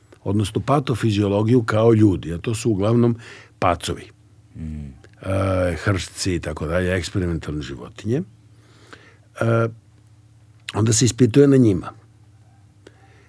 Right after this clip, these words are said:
Speaker 1: To su sve ogromni troškovi. Od toga, od tih desetak agenasa koji, sa kojima se krene, otpadne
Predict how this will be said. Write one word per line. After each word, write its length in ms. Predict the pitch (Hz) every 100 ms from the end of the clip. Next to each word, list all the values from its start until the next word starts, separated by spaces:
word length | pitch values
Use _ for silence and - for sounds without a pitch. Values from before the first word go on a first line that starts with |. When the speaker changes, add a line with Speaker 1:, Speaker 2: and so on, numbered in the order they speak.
| -
Speaker 1:
To 120 | 113
su 120 | 107
sve 320 | 98 104 110 113
ogromni 440 | 104 101 110 110
troškovi. 480 | 110 98 - - - - _ - - -
Od 200 | 101 95 - - _ _
toga, 320 | 151 165 135
od 120 | 110 -
tih 240 | 156 135
desetak 640 | 120 113 160 196 - 123
agenasa 580 | 123 120 127 101 - 85 78
koji, 380 | - 101 101 95 - _ -
sa 180 | - 90
kojima 320 | 113 117 110
se 160 | -
krene, 520 | 113 123 135 110 - - _ - - _ - _
otpadne 800 | 101 110 - - 135 120 110 92